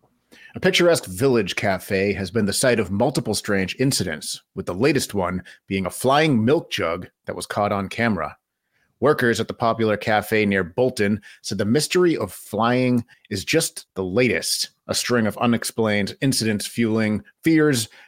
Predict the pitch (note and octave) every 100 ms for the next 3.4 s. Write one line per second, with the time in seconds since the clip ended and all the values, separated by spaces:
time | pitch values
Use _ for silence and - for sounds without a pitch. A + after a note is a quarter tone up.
0 | - B2 A#2 - A2+ G2 G2 G2 - G#2+
1 | F#2+ - F2+ E2 D#2+ D#2 D2 _ _ _
2 | _ _ _ _ _ G#2+ - D#3 D#3 C3
3 | A2+ A2 G2